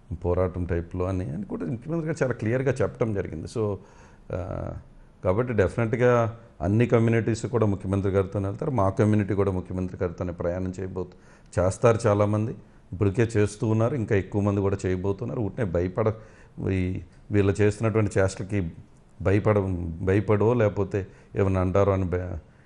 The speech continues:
కానీ డెఫినెట్‌గా ఓటింగ్కి వచ్చేసరికి అన్ని కమ్యూనిటీస్ ముఖ్యమంత్రి గారితోనే ఉంటాయి.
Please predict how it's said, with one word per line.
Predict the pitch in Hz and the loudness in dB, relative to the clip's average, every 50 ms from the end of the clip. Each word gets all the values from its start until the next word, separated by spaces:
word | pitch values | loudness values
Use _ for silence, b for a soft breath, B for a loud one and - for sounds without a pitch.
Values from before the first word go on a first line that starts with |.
| - - | -10 -6
కానీ | 80 87 92 | -4 -4 -2
డెఫినెట్‌గా | 87 87 82 82 - 101 92 101 98 107 | -2 -2 -2 -2 -2 -2 0 2 2 2
ఓటింగ్కి | 95 92 95 87 98 98 95 92 | 4 2 2 0 0 -2 0 0
వచ్చేసరికి | 95 92 - 98 90 104 101 101 - | -2 -2 -2 -2 0 0 0 -2 -2
అన్ని | 104 92 92 95 | -4 -4 -4 -4
కమ్యూనిటీస్ | 92 98 90 92 92 92 90 101 95 - | -4 -4 -2 -2 -2 -4 -4 -6 -6 -6
ముఖ్యమంత్రి | 104 92 87 - 85 85 87 85 85 92 | -6 -6 -6 -6 -8 -8 -6 -6 -6 -6
గారితోనే | 85 85 82 - 87 82 78 | -6 -6 -6 -6 -8 -8 -8
ఉంటాయి. | 76 76 76 - - | -10 -14 -16 -18 -20